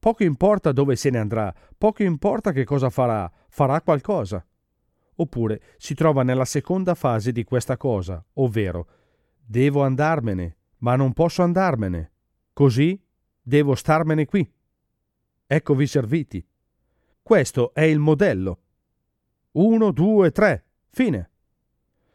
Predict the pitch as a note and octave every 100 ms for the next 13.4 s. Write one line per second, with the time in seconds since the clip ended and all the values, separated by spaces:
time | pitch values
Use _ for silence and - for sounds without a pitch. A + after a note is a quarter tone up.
0 | _ _ - D#3+ F#3+ E3+ D#3 E3+ E3 D3+
1 | A#2+ C3+ C#3+ B2+ - D3 C3 - G2+ F#2+
2 | - A#2 G#2 A#2+ C3 A#2+ G#2 A#2 B2+ A#2+
3 | A2+ A#2+ A2 A2 G#2 A#2 B2 - A#2+ A#2
4 | D#3 D#3+ G#2 D3+ - _ _ - B3+ G#3+
5 | E3 - F#3 F3 F#3 F3+ G3 B2 - G2
6 | _ _ _ _ _ _ - C#3 C#3+ C3+
7 | C#3 C3 B2+ C3 D#3+ G3 - _ _ B2
8 | C#3 - D3 C3 C3 D3+ F3 G3 - F3
9 | F#3 F#3+ F3+ D3 E2 G2 - _ _ _
10 | _ - C3+ C3+ C3+ E3 F3 F3+ F3+ C3+
11 | A2+ C#3 C3 D3 C3 - F#3+ F3+ D3 A#2+
12 | C3+ E3+ F3+ C#3 A2 A2+ C3+ - C3+ C3+
13 | E3+ A#2 - F#2